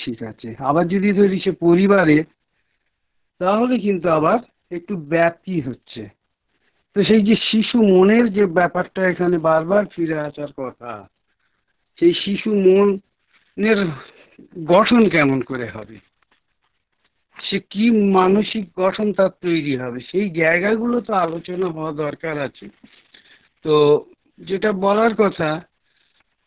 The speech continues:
যে শুধু মন আর শরীর এই তো না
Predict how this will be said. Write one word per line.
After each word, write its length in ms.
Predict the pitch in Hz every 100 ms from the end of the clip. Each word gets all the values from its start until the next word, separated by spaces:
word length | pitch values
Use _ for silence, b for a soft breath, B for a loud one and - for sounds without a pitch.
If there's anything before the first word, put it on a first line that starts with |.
| _ _ _
যে 540 | 151 143 175 190 196 190 _ _ _ _ -
শুধু 380 | - 214 208
মন 580 | 208 190 196 214 226 220 - _ _ _ _ _
আর 120 | 170
শরীর 560 | - - 190 202 214 190
এই 240 | 190 202
তো 200 | 190 226
না 340 | 226 240 175